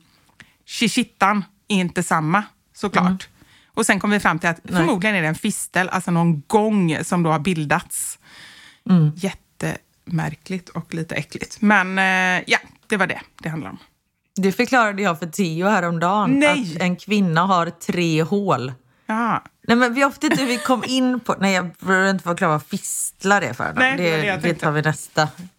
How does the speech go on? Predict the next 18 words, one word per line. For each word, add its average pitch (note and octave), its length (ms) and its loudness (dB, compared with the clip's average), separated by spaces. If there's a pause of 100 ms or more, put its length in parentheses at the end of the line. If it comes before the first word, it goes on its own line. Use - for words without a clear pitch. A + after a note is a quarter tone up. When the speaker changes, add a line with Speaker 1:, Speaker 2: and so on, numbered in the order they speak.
(340)
Speaker 2:
det F#3+ 120 0
tar F#3 160 0
vi E3+ 100 0
nästa D#3+ 380 -2
år. A#2+ 200 -2 (120)
Speaker 1:
Ja. F#3+ 200 2 (260)
Speaker 2:
Ehm, F3 640 0 (440)
vi D4+ 340 2
satt C#4+ 380 0
och - 160 -10
tittade F3 600 -2
på D#3+ 500 0 (580)
Dubai F3+ 920 0
Bling, G3 760 0
tror F3 140 0
jag D3+ 80 2
det D3+ 80 2
heter. C#3 420 -2